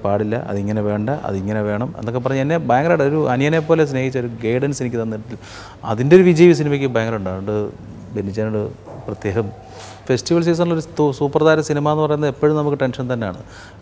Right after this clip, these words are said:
പിന്നെ ആ, ആ പേടി ഞാൻ ഒരു, ഒരു കോ-, ഒരു ആ, എൻ്റെ ഒരു ആത്മവിശ്വാസമായിട്ട് ഞാൻ എടുത്തു.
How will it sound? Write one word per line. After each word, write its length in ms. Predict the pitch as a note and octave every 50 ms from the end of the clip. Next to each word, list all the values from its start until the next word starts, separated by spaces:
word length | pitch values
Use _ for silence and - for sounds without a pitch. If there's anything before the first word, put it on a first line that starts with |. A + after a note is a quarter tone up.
| - -
പിന്നെ 180 | G#2 A2 A2 A2 A#2 C3
ആ, 20 | D3 D#3+ E3+ - - - B2+
ആ 40 | D3+ D#3 -
പേടി 300 | D3+ D3+ D#3+ E3+ E3+ F3+ E3+
ഞാൻ 120 | E3 E3 E3 D#3+ C3+ - - - - -
ഒരു, 120 | C3 C#3+ D3 C#3 - - - - A#2
ഒരു 100 | B2+ A#2 -
കോ-, 140 | A2+ A2 G#2+ A2+
ഒരു 100 | A#2 A2+
ആ, 20 | A2 G#2 G2+ A#2
എൻ്റെ 120 | B2 C#3 C3+
ഒരു 60 | B2+ B2+
ആത്മവിശ്വാസമായിട്ട് 680 | C3 - D3+ D#3 D3 - D#3+ D3 C#3 C#3 C#3 C3 C3 A#2+
ഞാൻ 80 | G#2+ F#2+ F2
എടുത്തു. 200 | - - -